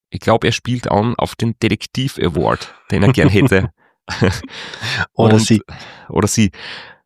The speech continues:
Speaker 1: Äh, dementsprechend bin ich jetzt noch viel mehr gespannt auf Ende Oktober. See you in München,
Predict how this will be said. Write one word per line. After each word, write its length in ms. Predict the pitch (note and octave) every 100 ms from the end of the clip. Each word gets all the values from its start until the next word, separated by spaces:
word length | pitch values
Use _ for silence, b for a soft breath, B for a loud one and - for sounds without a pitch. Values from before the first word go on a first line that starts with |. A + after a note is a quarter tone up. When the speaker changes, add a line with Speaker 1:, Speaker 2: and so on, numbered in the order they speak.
| _ -
Speaker 1:
Äh, 220 | G#2+ G#2+ -
dementsprechend 500 | B2 E3+ - A#2+ C3
bin 140 | B2 C3
ich 80 | B2+
jetzt 320 | A2 - A2
noch 300 | A2+ A#2+ -
viel 220 | C3 A#2+
mehr 220 | G#2+ F#2
gespannt 460 | - - F2 G2 A#2
auf 140 | - -
Ende 380 | G2+ B2+ C3 -
Oktober. 800 | - - G2+ G#2 F2+ D2 - _ _ _ _ _ _ _ _ _ _ _ -
See 280 | - - C#3
you 340 | D#3+ E3 D#3+ - -
in 160 | A2
München, 680 | G#2+ A2+ D3 - E3 F3